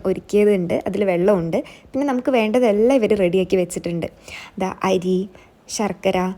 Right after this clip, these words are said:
വിറക്, അങ്ങനെ എല്ലാ സാധനങ്ങളും ഇവിടെ റെഡിയാക്കി വെച്ചിട്ടുണ്ട് ട്ടോ. പിന്നെ നമുക്ക് അധികമായിട്ട് വേണ്ട തേങ്ങ ചിരകിയതോ പഴോ,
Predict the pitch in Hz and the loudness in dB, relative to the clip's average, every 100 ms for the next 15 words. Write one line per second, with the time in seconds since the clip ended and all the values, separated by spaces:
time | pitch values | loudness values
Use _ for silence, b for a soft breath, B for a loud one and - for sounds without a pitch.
0 | b - - 185 190 190 175 185 185 B | b -20 -4 0 2 0 0 0 0 B
1 | B - 262 285 - - 190 208 254 339 | B -6 -4 -4 -8 -4 0 4 6 6
2 | 330 233 190 190 214 - 285 294 330 240 | 4 0 0 -2 -2 -4 -2 -2 -4 -2
3 | 226 220 208 202 180 196 175 175 175 - | 0 4 2 2 -2 -4 -4 -4 -2 -4
4 | 170 - B B B - - 330 359 302 | -4 -8 B B B -2 4 6 6 4
5 | 294 302 208 226 247 233 226 208 214 202 | 6 6 6 6 6 4 2 0 0 0
6 | 175 185 202 190 196 196 185 B B _ | 0 -2 -2 0 0 0 -2 B B _
7 | 208 185 196 175 | 0 2 2 2